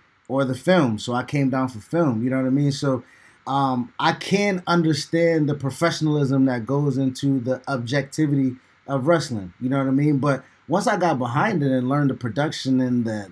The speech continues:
the performance element and then the business side of it, I was able to kinda put on a different lens whenever I have watched it since.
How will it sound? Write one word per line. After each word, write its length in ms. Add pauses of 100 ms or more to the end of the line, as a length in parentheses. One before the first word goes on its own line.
the 80
performance 800
element 380
and 120
then 120
the 80
business 520
side 260
of 140
it, 180 (680)
I 100
was 220
able 180
to 60
kinda 460 (120)
put 160
on 140
a 60
different 380
lens 320
whenever 380
I 120
have 280
watched 400
it 140
since. 480